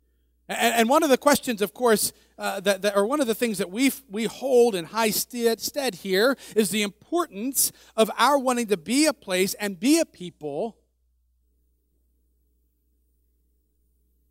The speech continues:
that those who are seeking want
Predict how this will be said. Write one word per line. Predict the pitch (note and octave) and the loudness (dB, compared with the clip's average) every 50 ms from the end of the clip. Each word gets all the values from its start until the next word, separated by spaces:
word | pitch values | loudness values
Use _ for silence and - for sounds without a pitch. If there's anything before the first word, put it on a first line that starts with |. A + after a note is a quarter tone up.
| _ _ _ _ _ | _ _ _ _ _
that | - F#3+ F#3+ E3+ | -8 -8 -6 -2
those | F#3+ A3 A#3+ C4 C4+ - - | 0 2 2 2 0 0 -4
who | A#3+ A3 G3+ | -6 -4 -4
are | G3 | -4
seeking | - - - - D#4+ D#4+ C#4 - - E3 D#3 C#3+ C#3 E3 G#3+ A#3 G#3+ _ _ _ _ _ _ _ _ | 0 2 2 2 2 0 -4 -6 -10 -10 -10 -8 -8 -10 -12 -14 -16 _ _ _ _ _ _ _ _
want | - F#3 G#3+ G#3+ G#3+ - - - | -10 -8 -8 -8 -6 -6 -6 -8